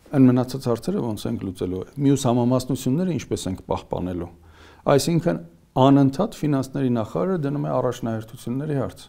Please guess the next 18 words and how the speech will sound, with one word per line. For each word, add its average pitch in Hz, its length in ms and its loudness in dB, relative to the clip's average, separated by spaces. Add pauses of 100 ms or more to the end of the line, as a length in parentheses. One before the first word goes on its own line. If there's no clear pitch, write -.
(420)
Լավ, 208 300 -2
եկեք 160 260 -4
որոշենք 151 400 -2
առաջնահերթությունները, 131 960 -4
և 147 160 -4
եթե 123 240 -4
ունենք 139 240 -4
այս 135 160 -2
սահմանափակումները, 117 960 -4
այս 151 160 -6
սահմանափակումների 135 920 -2
մեջ 131 280 -6 (380)
մենք 156 280 -2 (220)
առաջնահերթությունները 127 1080 0
որոնք 180 320 -4
ենք 101 140 -10
շարելու։ 95 400 -6 (640)
Եվ 165 260 4